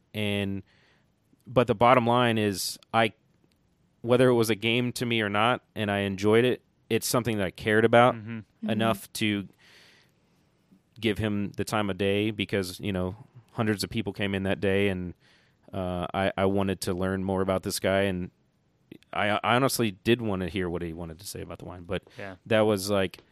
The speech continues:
Speaker 1: how to flip it, and not everybody's unapproachable.
Speaker 2: I,
Speaker 3: Yeah.
Speaker 2: I completely agree.
Speaker 3: Is there, have you noticed a difference in the audience here in Asheville and other places that you've worked? Like, I mean, other than the fact that Asheville's a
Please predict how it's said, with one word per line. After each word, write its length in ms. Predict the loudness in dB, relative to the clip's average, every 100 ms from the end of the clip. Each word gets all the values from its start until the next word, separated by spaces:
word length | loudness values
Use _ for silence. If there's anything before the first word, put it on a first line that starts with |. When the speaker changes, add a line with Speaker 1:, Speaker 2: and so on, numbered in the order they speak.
| _ _ _ _
Speaker 1:
how 180 | 0 2
to 80 | 2
flip 320 | 0 0 2
it, 140 | 0 0
and 460 | -4 -2 -2 -6 -8 -4
not 220 | 2 4
everybody's 840 | 4 2 2 2 2 0 -4 -8 -12 _ _ _ _ -4
unapproachable. 640 | -4 -4 -6 -8 -12 -20 _ _ _ _ -12
Speaker 2:
I, 120 | -10
Speaker 3:
Yeah. 260 | -8 -6
Speaker 2:
I 200 | -6 -6 -10 _ _ _
completely 420 | -18 -12 -12 -12
agree. 200 | -16 -18 _ _ -6
Speaker 3:
Is 160 | -4 0
there, 180 | 0 0
have 140 | -2
you 120 | 0
noticed 320 | 2 2 0
a 40 | -4
difference 720 | -6 -6 -6 -6 -6 -10 -10
in 380 | -8 -6 -6 -8
the 140 | -8 -8
audience 540 | -6 -4 -4 -4 -6
here 160 | -6 -6
in 80 | -6
Asheville 680 | -8 -10 -6 -4 -4 -4
and 160 | -6 -8
other 180 | -8 -8
places 420 | -8 -8 -10 -10
that 260 | -10 -10 -10
you've 420 | -10 -10 -12 -8
worked? 320 | -6 -6 -8
Like, 140 | -12 -8
I 40 |
mean, 120 | 2
other 200 | 4 4
than 120 | 2 -4
the 60 |
fact 160 | -8 -12
that 120 | -14
Asheville's 420 | -14 -14 -12 -10
a 160 | -10